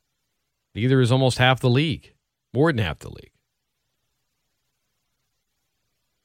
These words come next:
I mean, they have a five seventeen winning percentage this century. They have less playoff wins than my man Jake Delhomme.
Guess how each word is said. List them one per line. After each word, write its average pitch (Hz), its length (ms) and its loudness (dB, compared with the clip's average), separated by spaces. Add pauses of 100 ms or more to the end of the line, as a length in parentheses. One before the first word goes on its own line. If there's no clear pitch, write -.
(1400)
I 117 40 -4
mean, 131 120 2
they 156 120 4
have 160 200 4
a 135 80 0
five 151 380 2
seventeen 147 520 0
winning 139 240 0
percentage 131 520 -2
this 123 140 -4
century. 143 440 -4
They 117 160 0
have 214 240 2
less 151 400 2
playoff 147 680 2
wins 113 500 -2 (300)
than 139 180 2
my 131 120 4
man 131 280 2
Jake 117 280 0
Delhomme. 104 380 -2